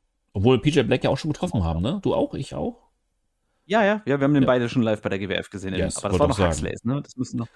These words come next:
Speaker 1: Das war noch Huxleys auf
Speaker 2: G W F
Speaker 1: jeden Fall.
Speaker 2: Berlin Champion? Berlin Champion.
Speaker 1: Berlin Champion,
Speaker 2: Ah.
Speaker 1: richtig.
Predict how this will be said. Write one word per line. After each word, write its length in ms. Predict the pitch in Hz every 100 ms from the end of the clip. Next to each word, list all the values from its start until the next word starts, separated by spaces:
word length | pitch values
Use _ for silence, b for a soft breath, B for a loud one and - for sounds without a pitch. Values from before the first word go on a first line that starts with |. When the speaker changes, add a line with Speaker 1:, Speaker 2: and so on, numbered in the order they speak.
| b b -
Speaker 1:
Das 160 | 117 -
war 80 |
noch 120 | 135 120
Huxleys 340 | 143 - 170
auf 40 | -
Speaker 2:
G 40 |
W 40 | 160
F 60 |
Speaker 1:
jeden 80 | 160
Fall. 120 | -
Speaker 2:
Berlin 260 | 160 175 226
Champion? 380 | 226 208 214 208 _ _ _ -
Berlin 300 | 139 113 98
Champion. 160 | 98 95
Speaker 1:
Berlin 160 | 107 101
Champion, 420 | 101 87 85 73 -
Speaker 2:
Ah. 40 | 107 92
Speaker 1:
richtig. 300 | 85 - -